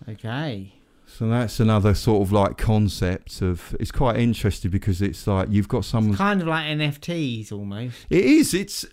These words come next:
Speaker 2: I think it's a better way than N F Ts 'cause it's actually a physical, it's a physical space. With the N F Ts, you get, you just get the token, don't you? With the N F T, you just get, you just get a token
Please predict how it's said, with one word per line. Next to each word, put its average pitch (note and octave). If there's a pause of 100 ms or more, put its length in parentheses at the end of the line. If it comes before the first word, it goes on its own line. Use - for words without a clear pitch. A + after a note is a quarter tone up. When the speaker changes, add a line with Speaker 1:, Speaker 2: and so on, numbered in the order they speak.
(120)
Speaker 2:
I A3
think F3
it's A2
a G2+
better A#2
way C#3
than G#2
N F2+
F F2
Ts F#2
'cause F2+
it's G2+
actually G#2
a F#2
physical, F#2+
it's -
a F#2+
physical G2+
space. G2
With G#2+
the G#2+
N G2
F F2+
Ts, F2+ (360)
you G2+
get, - (140)
you G2
just -
get -
the F#2
token, G2+
don't F2+
you? E2
With E2+
the F2+
N F2+
F E2+
T, F#2
you E2+
just -
get, F2 (360)
you F#2+
just F2+
get F2
a -
token G2